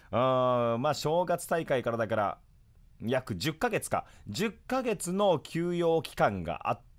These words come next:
たというのは大きいかもしれませんね。えー、これが敗戦からのわずか数ヶ月だと、まだ牛の気持ちが、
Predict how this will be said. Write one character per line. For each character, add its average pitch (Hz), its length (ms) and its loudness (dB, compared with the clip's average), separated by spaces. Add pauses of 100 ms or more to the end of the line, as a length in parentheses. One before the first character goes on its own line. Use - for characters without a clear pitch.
た 107 120 0
と - 140 -4
い 233 60 0
う 233 40 2
の 202 80 2
は - 120 -2
大 113 140 0
き 107 120 -4
い - 40 -4
か 87 80 -4
も 82 100 -4
し - 80 -8
れ 85 60 -4
ま 78 80 -4
せ 92 100 -6
ん 104 60 -2
ね。 135 200 0 (340)
え 139 100 -2
ー、 - 20 -2
こ 165 80 0
れ 165 80 0
が 156 120 4
敗 185 220 0
戦 180 260 -4
か 175 100 0
ら 151 80 2
の 120 80 2
わ 131 80 4
ず 123 80 -6
か 113 80 -4
数 156 220 -4
ヶ 151 100 -2
月 139 200 -6
だ 147 120 2
と、 120 240 2
ま 240 140 0
だ 277 100 -2
牛 131 200 -6
の 131 100 -2
気 127 100 -6
持 120 100 -2
ち 113 120 -8
が、 101 160 -2